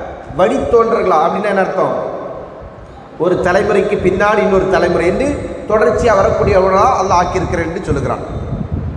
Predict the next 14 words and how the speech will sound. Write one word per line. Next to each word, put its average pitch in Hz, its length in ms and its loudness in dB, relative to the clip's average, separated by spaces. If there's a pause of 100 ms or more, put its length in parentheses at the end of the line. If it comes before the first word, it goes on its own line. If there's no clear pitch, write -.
(220)
அதே 247 240 4
போன்று 254 640 0 (440)
இருபத்தி 262 420 0
ஏழாவது 220 340 4
அத்தியாயத்துடைய 226 360 2
அறுபத்தி 226 400 4
ரெண்டாவது 208 260 4
வசனத்தில் 170 680 0 (1400)
அதிலும் 247 320 2
அல்லாஹ் 233 140 4
என்ன 226 120 2
செஞ்சான்? 180 400 0 (560)
உங்களை 226 480 2 (440)
ஹலீஃபலா, 226 500 0